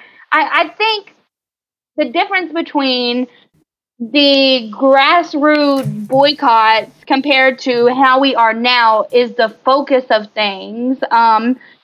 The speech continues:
whereas before they were like, "Hey, put your money elsewhere." Now we try to, we try to say, "Well, this brand's reputation is terrible, and that's what you should do. You shouldn't shop there 'cause they're terrible." They don't give you,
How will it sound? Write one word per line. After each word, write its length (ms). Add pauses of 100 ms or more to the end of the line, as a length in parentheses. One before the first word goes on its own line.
(240)
whereas 880
before 520
they 120
were 120
like, 220
"Hey, 240
put 220
your 100
money 320
elsewhere." 840 (420)
Now 580
we 180
try 260
to, 280
we 140
try 260
to 40
say, 540
"Well, 340
this 160
brand's 380
reputation 640
is 140
terrible, 560
and 180
that's 200
what 120
you 120
should 200
do. 320 (200)
You 120
shouldn't 300
shop 220
there 180
'cause 180
they're 160
terrible." 520
They 140
don't 160
give 160
you, 200